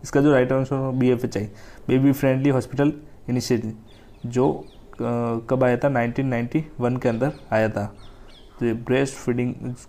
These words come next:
है उसको प्रमोट करने के लिए आया हुआ था। तो ये लोगो आपको ध्यान में रखना, एग्जाम में पूछ सकते हैं। Next important, find out लोगो,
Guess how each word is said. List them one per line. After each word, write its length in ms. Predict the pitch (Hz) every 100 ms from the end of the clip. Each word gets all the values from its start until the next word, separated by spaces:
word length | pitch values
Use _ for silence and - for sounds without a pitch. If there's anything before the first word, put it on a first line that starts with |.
| - 123
है 200 | 147 185
उसको 380 | 127 - 143
प्रमोट 640 | 170 - - - 120 127 123
करने 260 | 117 120
के 100 | 113
लिए 280 | 120 120 123 - - - - - - -
आया 160 | 117 117
हुआ 220 | 117 117
था। 320 | 110 127 147 - - - - - - -
तो 60 | 123
ये 80 | 117
लोगो 260 | 120 131
आपको 300 | 139 131 143
ध्यान 220 | 127 139
में 120 | 127 120
रखना, 300 | 117 123 127 123
एग्जाम 240 | 120 117
में 120 | 123
पूछ 380 | 127 - 127 127
सकते 420 | - - 110 -
हैं। 140 | 104 - - - - - - - -
Next 520 | 127 143 - - - 123
important, 440 | 120 120 120 135 - - - - - -
find 240 | 127 139
out 140 | 151 143
लोगो, 360 | 120 113 110